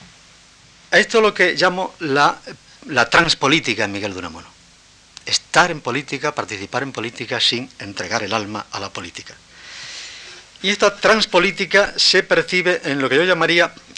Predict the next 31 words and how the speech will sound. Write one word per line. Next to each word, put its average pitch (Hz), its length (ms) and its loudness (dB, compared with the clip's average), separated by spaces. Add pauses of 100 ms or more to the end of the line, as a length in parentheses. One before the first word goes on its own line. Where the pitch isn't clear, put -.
la 147 280 2
trascenden-, 165 840 2 (160)
la 135 220 -2
trascendentalización 147 1300 0
de 110 80 -2
la 113 80 0
política, 156 540 -4 (800)
es 135 160 -8
decir, 160 180 2
el 143 100 0
intento 180 460 2
de 196 60 4
Miguel 175 240 2
de 180 60 0
Unamuno 180 380 0
de 151 120 4
llevar 165 420 4 (320)
la 139 140 2
política 165 500 0
más 151 320 2
allá 180 260 2
de 135 80 0
los 120 120 -2
programas 160 480 -2
concretos 151 640 0
al 127 160 -4
orden 139 240 -2
de 120 80 -6
los 110 80 -10
principios. - 480 -18 (1900)
Eh, 107 340 -4